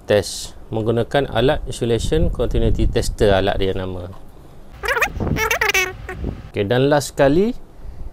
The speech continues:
kita akan belajar juga macam mana nak buat basic wiring inspection rumah.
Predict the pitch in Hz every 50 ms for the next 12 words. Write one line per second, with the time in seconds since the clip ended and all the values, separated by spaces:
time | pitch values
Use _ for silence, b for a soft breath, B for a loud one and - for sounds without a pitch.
0 | - - - - - - - - - - - 131 117 127 - - 131 127 131 131
1 | 131 131 147 135 127 117 131 131 139 190 180 - 165 135 - - - 139 143 160
2 | 175 185 175 151 139 117 113 120 127 127 - - - - - - 110 110 127 131
3 | 139 131 - - - - 180 - - - - - - - 120 120 123 123 131 139
4 | 139 156 135 135 127 - - - 120 110 110 - - - 117 104 110 104 110 107
5 | 104 104 95